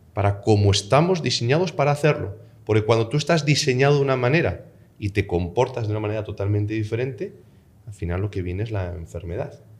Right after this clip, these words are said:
Entonces, básicamente la respuesta sería un modelo de alimentación low carb, una alimentación baja en carbohidratos,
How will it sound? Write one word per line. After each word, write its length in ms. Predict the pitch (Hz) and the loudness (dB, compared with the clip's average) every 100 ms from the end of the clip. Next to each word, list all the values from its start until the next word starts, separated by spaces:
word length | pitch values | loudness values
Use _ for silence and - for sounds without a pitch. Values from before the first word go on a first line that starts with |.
| - - - | -20 -20 -10
Entonces, 300 | - 95 85 | -4 -4 0
básicamente 720 | 117 - 139 135 160 156 156 | 0 0 -2 2 4 6 4
la 140 | 101 | 4
respuesta 580 | 98 101 - 135 139 160 | 4 0 2 2 4 0
sería 560 | - 104 117 143 156 - - | 2 2 4 2 -2 -14 -2
un 220 | 123 127 | 2 4
modelo 340 | 131 135 135 139 | 6 6 6 6
de 80 | 139 | 4
alimentación 720 | 139 139 135 139 147 160 160 - - | 4 2 2 0 0 0 -2 -10 -2
low 420 | 110 120 98 85 | 4 6 6 2
carb, 240 | 76 78 - - - _ _ _ _ _ | -4 -6 -10 -20 -20 _ _ _ _ _
una 160 | 104 110 | 0 2
alimentación 840 | 113 117 113 131 165 113 - - - | 4 2 2 2 2 2 -2 -12 -10
baja 760 | 85 78 - 135 - 71 - - - | -6 -2 2 2 0 -10 -12 -18 -12
en 100 | 87 | -6
carbohidratos, 800 | 95 90 95 95 139 147 131 | -2 -2 -2 -2 -2 -4 -10